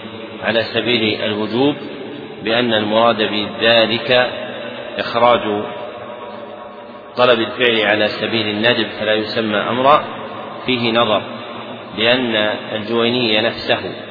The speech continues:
وتبعه الناظم وغيره لما ذكر النهي قال: "هو الاستدعاء، هو استدعاء الترك للقول ممن هو دونه على سبيل الوجوب".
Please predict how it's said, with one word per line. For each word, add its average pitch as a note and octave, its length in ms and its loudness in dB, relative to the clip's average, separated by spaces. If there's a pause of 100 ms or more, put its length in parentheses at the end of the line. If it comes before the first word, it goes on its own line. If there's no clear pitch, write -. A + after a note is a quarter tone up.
وتبعه A2 540 0
الناظم A2+ 420 2
وغيره A#2 680 2 (480)
لما A2+ 300 2
ذكر G#2+ 560 4 (520)
النهي B2+ 680 2 (720)
قال: A#2 440 2 (560)
"هو G#2+ 380 2 (500)
الاستدعاء، G#2+ 1080 0
هو A2 80 0
استدعاء G#2+ 840 2
الترك A2 640 0 (480)
للقول G#2+ 520 2
ممن A#2 440 0
هو A#2 180 2
دونه D3+ 480 0 (120)
على A2+ 280 2
سبيل A#2+ 540 -4
الوجوب". G#2+ 520 0